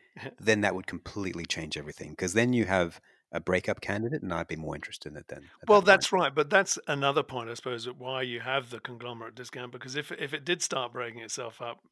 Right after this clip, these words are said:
Speaker 2: Hmm.
Speaker 1: um, I, look, I'm no expert in U S tax law, but there's, there, there are complications
Speaker 2: Hmm.
Speaker 1: around, um, how that happens and, and about the tax that has to be paid. Um,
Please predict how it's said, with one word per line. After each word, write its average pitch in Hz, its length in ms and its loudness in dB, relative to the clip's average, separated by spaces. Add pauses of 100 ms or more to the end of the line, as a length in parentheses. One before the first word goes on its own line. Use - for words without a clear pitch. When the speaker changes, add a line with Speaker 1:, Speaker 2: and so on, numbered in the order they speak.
Speaker 2:
Hmm. 151 60 -12
Speaker 1:
um, 120 400 -8 (160)
I, 139 80 -4
look, 123 200 -10
I'm 127 200 -6
no 120 160 -4
expert 117 460 -10
in 113 280 -16
U 123 220 -8
S 113 200 -10
tax - 320 -8
law, 113 220 -12
but 123 160 -14
there's, 127 300 -6
there, 135 280 -4
there 135 220 -2
are 131 60 -4
complications 127 960 -2
Speaker 2:
Hmm. - 40 -18
Speaker 1:
around, 113 720 -12 (560)
um, 110 400 -8 (100)
how 123 320 -2
that 117 180 -6
happens 123 640 -8
and, 117 220 -12
and 120 260 -14
about 120 500 -10
the 123 120 -18
tax - 420 -6
that 110 160 -14
has 113 180 -10
to - 140 -14
be 113 80 -14
paid. 120 440 -6 (720)
Um, 113 720 -6